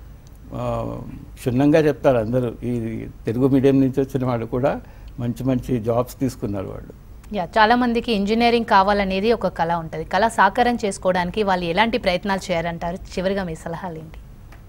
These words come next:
Speaker 1: ఒకటి, they should be determined అండి.
Speaker 2: Hmm.
Speaker 1: దాంట్లో మళ్ళీ దా-, they should not waver in that.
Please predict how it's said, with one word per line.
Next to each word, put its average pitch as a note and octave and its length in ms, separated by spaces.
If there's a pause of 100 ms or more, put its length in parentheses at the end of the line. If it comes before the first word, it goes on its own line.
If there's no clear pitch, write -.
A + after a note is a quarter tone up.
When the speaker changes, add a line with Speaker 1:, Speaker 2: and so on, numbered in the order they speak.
(480)
Speaker 1:
ఒకటి, C#3+ 540 (520)
they A2+ 120
should A2 280
be A#2 200
determined C3 440
అండి. G2+ 220
Speaker 2:
Hmm. - 760
Speaker 1:
దాంట్లో C3+ 640 (880)
మళ్ళీ C3 300
దా-, B2 380
they A#2+ 160
should C3 220
not E3 120 (480)
waver C#3 300
in C#3+ 100
that. G#2 180